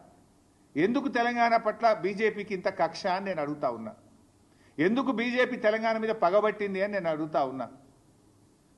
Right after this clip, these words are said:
ఇవాళ మీరు పోలవరం జాతీయ ప్రాజెక్ట్ ఇచ్చారు ఆంధ్రప్రదేశ్కు, సంతోషం, we welcome, మాకేం జెలసీ లేదు. మాకెందుకు జాతీయ ప్రాజెక్ట్ ఇవ్వరు?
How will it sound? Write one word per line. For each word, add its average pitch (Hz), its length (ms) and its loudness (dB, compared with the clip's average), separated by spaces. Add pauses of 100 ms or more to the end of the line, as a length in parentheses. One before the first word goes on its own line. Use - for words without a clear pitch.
(320)
ఇవాళ 202 260 6
మీరు 226 160 0
పోలవరం 240 540 4
జాతీయ 202 400 2
ప్రాజెక్ట్ 180 420 -2
ఇచ్చారు 160 300 -2
ఆంధ్రప్రదేశ్కు, 135 680 -6 (160)
సంతోషం, 180 440 -4
we 151 180 2
welcome, 175 380 -2
మాకేం 202 300 -2
జెలసీ 190 360 -4
లేదు. 180 260 -4 (480)
మాకెందుకు 247 600 4
జాతీయ 254 400 2
ప్రాజెక్ట్ 220 440 0
ఇవ్వరు? 180 340 0